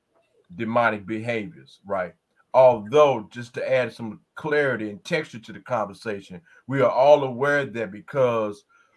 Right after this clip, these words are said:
of our unfortunate circumstances of being enslaved and our proximity to whiteness, and as Gil Scott-Heron explained how the white man had a God complex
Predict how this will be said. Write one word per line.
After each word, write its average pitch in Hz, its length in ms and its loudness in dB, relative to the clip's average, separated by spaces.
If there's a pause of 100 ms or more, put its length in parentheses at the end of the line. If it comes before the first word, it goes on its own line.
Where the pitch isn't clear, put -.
(180)
of 113 160 0
our 117 280 2
unfortunate 127 680 -4
circumstances 117 960 -6
of 92 140 -14
being 113 280 -8
enslaved 123 840 -2
and 107 100 -8
our 104 100 -4
proximity 139 920 -6
to - 220 -16
whiteness, 101 840 0 (560)
and 117 160 -4
as 110 260 -4
Gil 127 300 -6
Scott-Heron 120 680 -2
explained 117 600 -4
how 113 160 0
the 101 120 -8
white 113 340 0
man 113 240 -4
had 110 120 -6
a 90 60 -10
God 131 500 0
complex 101 640 -12